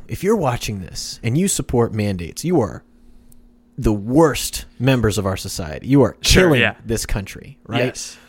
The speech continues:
Speaker 1: If
Speaker 2: You're,
Speaker 1: you
Speaker 2: you're
Speaker 1: are
Speaker 2: murdering children,
Speaker 1: you are,
Speaker 2: literally.
Speaker 1: if you are friends with these people who are putting masks on children, uh, consider,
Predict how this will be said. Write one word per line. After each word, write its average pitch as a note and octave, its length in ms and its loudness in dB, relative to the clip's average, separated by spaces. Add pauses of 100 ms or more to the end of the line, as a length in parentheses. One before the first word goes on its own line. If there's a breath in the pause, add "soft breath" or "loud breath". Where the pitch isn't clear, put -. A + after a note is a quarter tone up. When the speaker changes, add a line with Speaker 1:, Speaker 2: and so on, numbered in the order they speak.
(100)
Speaker 1:
If - 160 -2
Speaker 2:
You're, A3+ 160 6
Speaker 1:
you A#3 60 8
Speaker 2:
you're F#3+ 100 8
Speaker 1:
are D3+ 40 2
Speaker 2:
murdering F3 460 6
children, C#3 420 2
Speaker 1:
you G3+ 140 4
are, D#3 80 6
Speaker 2:
literally. A2+ 240 -4
Speaker 1:
if - 60 -6
you C4 100 0
are A#3 100 6
friends G3 320 -2
with F#3 120 -4
these F#3 160 -2
people F3 320 0
who E3 120 2
are D#3+ 60 2
putting D#3 260 -4
masks D3+ 320 -2
on D3 140 -2
children, D3 480 -2 (420 soft breath)
uh, D2+ 60 -18 (600)
consider, F3+ 720 2